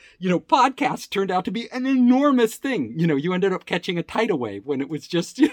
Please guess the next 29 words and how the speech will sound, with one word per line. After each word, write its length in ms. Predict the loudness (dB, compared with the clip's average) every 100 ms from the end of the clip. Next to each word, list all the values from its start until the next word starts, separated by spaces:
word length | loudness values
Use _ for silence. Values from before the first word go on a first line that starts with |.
| 2
know, 180 | 0 0
a 60 |
little 220 | -2 -2
ripple 360 | -2 -4 -4 -4
in 60 | -4
the 80 |
water 400 | 0 2 2 0
when 160 | -8 -8
you 140 | -8
saw 240 | -10 -14 -16
it. 120 | -20 -20 -20 -20 -20 -4
But 220 | -4 0
there 100 | -2
are 120 | 2
other 220 | 2 2
th-, 180 | -2 -8 _ _
there 100 | -4 2
are 80 | 2
other 160 | 4
ripples 360 | 2 2 0 0
out 180 | 0 0
there, 160 | -2
and 180 | 0 -2
they 80 | 0
will 160 | -2 -2
only 300 | -2 0 0
remain 360 | 2 2 2
ripples. 480 | 0 -4 -8 -12 -10
<laughs> 60 | -8